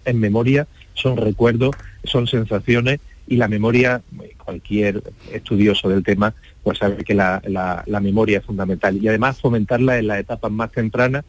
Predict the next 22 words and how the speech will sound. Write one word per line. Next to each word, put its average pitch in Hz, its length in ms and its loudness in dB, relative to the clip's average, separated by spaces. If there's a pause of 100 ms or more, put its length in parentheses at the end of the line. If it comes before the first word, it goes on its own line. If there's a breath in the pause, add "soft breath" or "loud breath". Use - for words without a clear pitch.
(340 loud breath)
y, 120 160 2
evidentemente, 107 800 -2 (260 soft breath)
desarrollarla. 101 760 -2 (100)
La 104 160 -4
memoria 117 340 2
es 135 40 4
un 113 140 2
músculo 113 420 -4
que 110 80 -2
hay 98 80 0
que - 80 -2
ejercitar 110 560 0 (520 soft breath)
y 113 480 2
no 113 80 -4
se 131 120 0
puede 117 160 0
estar 113 200 -6
todo 101 220 -2
el 95 80 -2
día 101 160 0
consultando 98 560 -4
Internet. 87 500 -4